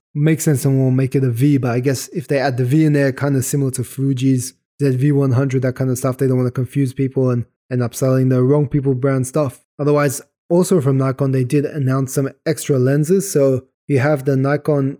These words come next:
sixteen, Z D C sixteen to fifty, f three point five to f six point three rear A P S C lens. This col-, this lens is a silver standard zoom, a twenty-four to seventy-five millimeter equivalent, pretty much to pair well with the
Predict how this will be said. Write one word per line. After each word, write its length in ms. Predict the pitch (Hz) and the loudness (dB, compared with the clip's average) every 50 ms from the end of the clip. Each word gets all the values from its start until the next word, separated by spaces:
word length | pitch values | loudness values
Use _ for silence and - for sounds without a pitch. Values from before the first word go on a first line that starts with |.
| _ - | _ -14
sixteen, 800 | - - 180 165 - - - 160 151 147 143 139 123 127 139 131 | -8 -4 -4 -4 -4 -4 -2 0 0 0 0 -2 -4 -6 -6 -4
Z 260 | 127 147 160 160 143 - - - _ _ - | 0 2 2 2 0 -2 -8 -18 _ _ -2
D 160 | 151 147 143 | 0 0 0
C 260 | 135 - 156 147 139 | 0 0 0 0 0
sixteen 480 | 135 127 - - 151 - - 165 151 139 | 0 -2 -4 -6 -6 -4 -2 -2 -2 0
to 120 | 123 131 123 | 0 -4 -4
fifty, 580 | - - 147 131 - - 143 135 131 127 - _ _ _ _ - | -2 -2 -2 -2 -2 -2 -2 -2 -2 -2 -4 _ _ _ _ -4
f 200 | 160 139 - - | -4 -4 -2 0
three 140 | 175 165 | 0 0
point 260 | 156 - 160 147 131 - | 0 0 -2 -2 -2 -2
five 240 | - 135 131 131 131 | -2 -2 -2 -2 -4
to 120 | - - | -6 -6
f 100 | 131 127 | -6 -8
six 220 | - - - 131 - | -8 -10 -12 -12 -8
point 240 | - 147 135 127 | -4 -2 -2 -2
three 220 | - - 139 131 131 | -2 0 -2 0 0
rear 560 | 123 123 135 143 143 139 135 127 127 127 - - - | -2 0 0 2 2 2 2 0 -2 -4 -6 -4 -4
A 100 | 151 131 | -4 -4
P 180 | - - 135 | -2 0 0
S 180 | 135 127 127 - | 0 0 -2 -2
C 180 | - 160 165 | 0 2 2
lens. 400 | 165 175 175 180 175 165 160 - _ _ _ _ - - | 4 4 4 2 2 0 -4 -8 _ _ _ _ -4 -2
This 160 | 151 143 - | -2 -2 -2
col-, 320 | - - - 147 139 139 | -4 -4 -2 -2 -2 -2
this 640 | 143 - 160 156 143 - - - - - - - - - | -4 -4 -2 -2 -2 -2 -4 -12 -14 -14 -16 -16 -10 -6
lens 400 | 127 131 143 156 165 156 135 120 | -2 0 0 2 0 0 0 0
is 180 | 139 131 117 | -2 -2 0
a 60 | 135 123 | -2 -4
silver 640 | - - - 156 160 151 147 151 147 143 123 104 - | -4 -2 0 0 2 2 2 2 0 0 -2 -4 -8
standard 520 | - - - 156 147 147 143 139 131 123 | -12 -8 -4 -2 0 0 0 0 -2 -2
zoom, 460 | 120 127 147 160 170 170 170 165 - _ _ _ - | 0 0 2 2 4 2 2 -2 -4 _ _ _ -10
a 100 | 151 131 | -10 -8
twenty-four 440 | - - 151 151 151 147 - 151 139 | -4 -2 0 0 0 0 0 0 0
to 80 | 135 | 0
seventy-five 540 | 127 - 139 135 131 139 123 - 139 131 127 131 | -2 -2 -4 -2 -2 -2 -4 -2 -2 -2 0 0
millimeter 340 | 135 135 131 131 127 123 | -2 0 0 0 0 0
equivalent, 640 | 120 117 - - 165 160 160 170 170 160 151 151 _ | -2 -4 -2 -2 0 2 2 2 2 2 0 -4 _
pretty 180 | - 143 139 147 | -8 -4 -2 -2
much 220 | 135 127 117 - | -2 -2 -4 -4
to 100 | - 135 | -6 -8
pair 320 | 120 - - 127 131 127 123 | -8 -6 -4 -4 -2 -2 -2
well 320 | 120 127 127 127 127 127 | -2 -2 -2 0 -2 -2
with 340 | 120 120 135 135 123 - - | -2 0 -2 -2 -4 -4 -4
the 260 | 139 131 127 127 - | -2 -2 -2 -2 -6